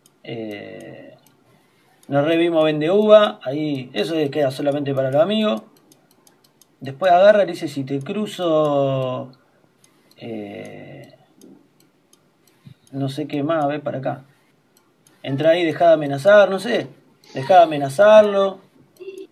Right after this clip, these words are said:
No, no sé quién es. No sé. Si no es Win, que listo, por, que da igual si es Win o no. No es Win, listo. Pero es amigo tuyo,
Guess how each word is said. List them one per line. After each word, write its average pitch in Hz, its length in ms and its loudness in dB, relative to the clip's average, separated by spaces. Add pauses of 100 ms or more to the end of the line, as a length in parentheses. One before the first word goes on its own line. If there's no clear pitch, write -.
(680)
No, 208 120 -6
no 233 100 -4
sé 262 160 -8
quién 165 180 -8
es. 135 120 -8 (380)
No - 100 -14
sé. 226 280 -2 (440)
Si 190 160 4
no 240 120 8
es 262 40 8
Win, 269 520 2 (680)
que 226 100 -2
listo, 226 300 2
por, 233 360 0
que 254 140 -10
da 285 220 2
igual 247 220 4
si 170 180 -2
es 170 100 0
Win 175 280 4
o 160 60 4
no. 147 260 -2
No 269 180 -4
es 185 140 2
Win, 135 260 -2 (100)
listo. 147 380 -6
Pero 240 140 0
es - 20 2
amigo 254 220 -2
tuyo, 143 320 -6